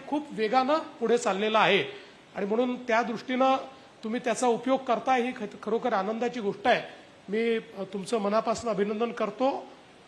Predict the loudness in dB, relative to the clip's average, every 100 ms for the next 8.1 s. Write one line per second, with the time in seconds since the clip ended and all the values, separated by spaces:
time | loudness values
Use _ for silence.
0 | -20 -20 -8 -8 -2 -2 4 4 4 4
1 | 4 4 -4 -16 -20 -20 -20 -20 -20 -20
2 | -20 -12 -6 2 4 4 0 0 2 0
3 | -2 -6 -6 4 4 4 0 0 0 2
4 | 2 0 -4 -4 -8 -20 -20 -20 -20 -8
5 | -2 2 2 2 0 -2 -2 -4 0 0
6 | 2 0 0 4 4 2 -4 -4 -14 -20
7 | -20 -20 -20 -12 -4 -2 2 0 0 -4
8 | -12